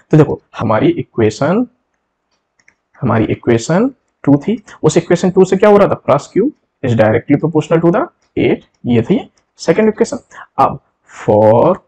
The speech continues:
प्लस टू क्यू चार्ज, इसके लिए मान लें, हमने इसको मान लिया, प्लस टू क्यू को हम क्या मान लें, हम इसको मान लेते हैं क्यू थ्री। इस प्लस टू क्यू को क्या मान लिया, क्यू थ्री। और जो इस पर number of lines पहुंचेंगी,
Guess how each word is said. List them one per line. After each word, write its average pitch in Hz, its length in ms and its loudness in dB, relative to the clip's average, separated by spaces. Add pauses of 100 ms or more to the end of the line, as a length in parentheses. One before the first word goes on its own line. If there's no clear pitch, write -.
(1600)
प्लस - 280 -2
टू - 100 0
क्यू - 180 -6
चार्ज, - 320 -12 (960)
इसके 123 240 -2
लिए 139 120 4
मान 160 180 0
लें, 294 120 -6 (380)
हमने 170 220 4
इसको - 300 -4
मान 160 160 2
लिया, 185 120 2
प्लस 123 300 -2
टू 156 80 0
क्यू 170 140 0
को 175 120 0
हम 175 120 0
क्या 190 120 0
मान 254 160 2
लें, 160 140 0 (320)
हम 127 120 0
इसको - 240 -2
मान 107 160 0
लेते 117 220 0
हैं 233 260 2 (380)
क्यू 240 140 4
थ्री। 190 320 0 (680)
इस 139 140 2
प्लस 139 320 -10
टू 117 80 -2
क्यू 156 160 2
को 185 100 0
क्या 196 120 2
मान 233 140 2
लिया, 202 120 2 (260)
क्यू - 140 -4
थ्री। 202 200 -2 (220)
और 165 100 2
जो 185 100 -2
इस - 280 -4
पर 196 180 2 (120)
number 120 300 2
of 185 160 0
lines 190 200 -2
पहुंचेंगी, 196 500 0